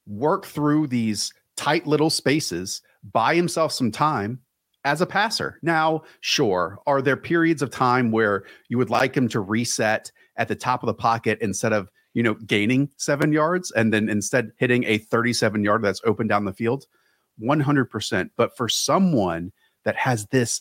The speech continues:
innate athletic ability inside of them to work in the confines of a closing pocket and do it in a positive manner versus just relying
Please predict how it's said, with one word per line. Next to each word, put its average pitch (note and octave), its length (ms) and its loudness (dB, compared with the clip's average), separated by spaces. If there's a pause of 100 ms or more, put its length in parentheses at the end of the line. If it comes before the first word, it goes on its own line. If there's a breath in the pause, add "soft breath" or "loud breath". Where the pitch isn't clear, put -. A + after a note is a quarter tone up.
innate A2 540 0 (380)
athletic C#3 480 -4
ability G#2+ 580 -4 (260)
inside A#2+ 580 -2
of F#2+ 120 -6
them - 260 -14 (280)
to A#2+ 600 0 (160)
work B2+ 420 0
in A2+ 140 0
the G2 80 -2
confines B2 840 -2
of G#2 180 -8
a F2+ 100 -2
closing B2 560 0
pocket - 560 -2 (300 soft breath)
and G#2 240 0
do C#3 220 2
it G3 100 -4
in A2 160 0
a F#2+ 100 0
positive A#2+ 680 0
manner A2+ 340 2
versus G#2+ 380 -2
just A#2+ 320 0
relying G2+ 680 0